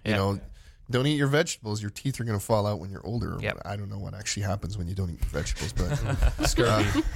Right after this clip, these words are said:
Speaker 1: uh, <laughs> scurvy, yeah.
Speaker 2: Scurvy.
Speaker 1: Um, so yeah, I mean, that's, that's kind of the unfortunate, uh, situation that the critics of zero rating find themselves in. Um, with Facebook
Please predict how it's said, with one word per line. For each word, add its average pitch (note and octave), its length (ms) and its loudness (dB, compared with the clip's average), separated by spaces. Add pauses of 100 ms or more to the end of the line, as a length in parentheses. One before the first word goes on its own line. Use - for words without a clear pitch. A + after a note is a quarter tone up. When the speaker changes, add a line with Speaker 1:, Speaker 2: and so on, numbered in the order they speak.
(100)
Speaker 1:
uh, F#3 140 4
<laughs> - 20 -
scurvy, C#3 500 2
yeah. A2+ 200 6
Speaker 2:
Scurvy. A2 180 0 (360)
Speaker 1:
Um, A#2+ 540 6
so C3 300 4
yeah, C3 220 4
I A2 60 0
mean, A2 180 -8
that's, - 420 -2
that's G#2+ 240 -2
kind A#2 240 -4
of G#2 60 0
the G2 80 -2
unfortunate, G2 720 -6
uh, F#2 180 0
situation G#2 560 0
that F#2 200 -2
the F2+ 240 -2
critics C3+ 460 2
of F2+ 280 -10
zero F#2 240 -6
rating F2 400 -10
find F#2+ 260 -6
themselves F#2 400 -4
in. F2+ 160 -4 (480)
Um, G#2 240 4
with G#2+ 140 0
Facebook G#2 600 0